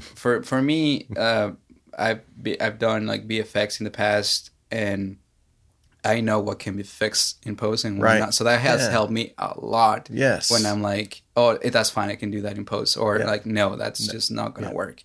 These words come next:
Speaker 2: Mm-hmm.
Speaker 1: Because a lot of directors, uh, they're like, "Oh, we'll fix it in post." But, like, they have no idea if that's even possible.
Speaker 2: Right.
Speaker 1: So I, I will encourage, like, all directors to, like, learn about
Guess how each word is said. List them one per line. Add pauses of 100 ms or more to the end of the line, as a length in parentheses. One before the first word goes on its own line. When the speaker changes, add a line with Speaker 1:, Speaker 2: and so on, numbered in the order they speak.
(140)
Speaker 2:
Mm-hmm.
Speaker 1:
Because
a
lot
of
directors,
uh, (200)
they're
like,
"Oh,
we'll
fix
it
in
post."
But,
like,
they
have
no
idea
if (140)
that's
even (220)
possible.
Speaker 2:
Right.
Speaker 1:
So
I,
I
will
encourage,
like,
all
directors
to,
like, (1300)
learn
about